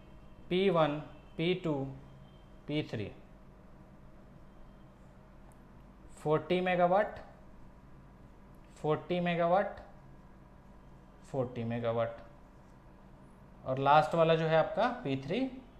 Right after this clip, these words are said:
loss को share करेगा। Option D, पी वन, पी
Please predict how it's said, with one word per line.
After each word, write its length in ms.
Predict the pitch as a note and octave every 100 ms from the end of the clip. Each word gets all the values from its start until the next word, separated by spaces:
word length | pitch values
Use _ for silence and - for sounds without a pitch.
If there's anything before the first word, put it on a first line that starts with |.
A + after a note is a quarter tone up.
| - -
loss 260 | C3 C3 C3+
को 100 | D3+
share 260 | C3+ C#3+ C3
करेगा। 320 | C3+ C3 B2+ - - - - - - - - - -
Option 380 | D3 C#3+ F3 F3
D, 140 | D3+ A2+ F#2+ - - - - - - - - - - - - - - - - - - - - - - - - - - - - - - - - - - - - - -
पी 200 | D3+ E3
वन, 280 | F3 D#3+ C#3 C#3 - - - -
पी 180 | D#3